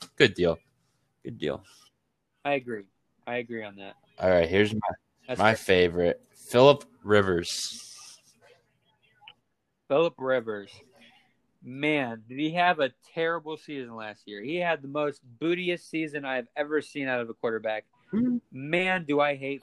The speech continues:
Speaker 2: Phillip Rivers. He is such a bum.
Speaker 1: Forty-six hundred yards, twenty-three touchdowns, twenty interceptions.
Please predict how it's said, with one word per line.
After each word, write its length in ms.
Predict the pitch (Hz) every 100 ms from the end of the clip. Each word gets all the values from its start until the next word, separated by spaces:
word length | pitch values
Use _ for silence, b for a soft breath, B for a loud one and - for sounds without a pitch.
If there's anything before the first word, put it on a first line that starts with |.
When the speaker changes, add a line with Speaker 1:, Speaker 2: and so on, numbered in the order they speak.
| -
Speaker 2:
Phillip 220 | 127 127
Rivers. 440 | 117 113 104 101 98
He 160 | 160 165
is 240 | 139 117 _
such 360 | - 170 156
a 80 | 156
bum. 380 | 120 107 92 92 _ _
Speaker 1:
Forty-six 720 | - - 117 120 120 127 120
hundred 280 | 123 117 104
yards, 480 | 104 107 110 110 -
twenty-three 380 | - 113 110 104
touchdowns, 720 | - 104 - 107 104 101 -
twenty 300 | - 113 113
interceptions. 800 | 107 104 110 101 - 101 101